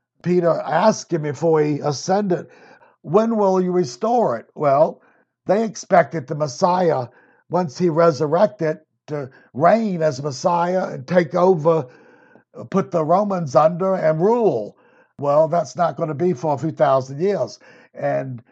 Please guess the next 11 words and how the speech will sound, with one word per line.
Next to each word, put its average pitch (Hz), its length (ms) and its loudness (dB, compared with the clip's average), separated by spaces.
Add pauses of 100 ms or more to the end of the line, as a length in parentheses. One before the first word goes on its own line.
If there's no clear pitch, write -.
(120)
Jesus 185 360 -2
did 165 200 -4
not 180 180 4
answer 202 480 -4
him. 131 100 -6
He 165 80 -4
simply 151 460 -4
said, 143 440 -2 (460)
his 135 420 -4
answer 175 440 0
was, 175 560 2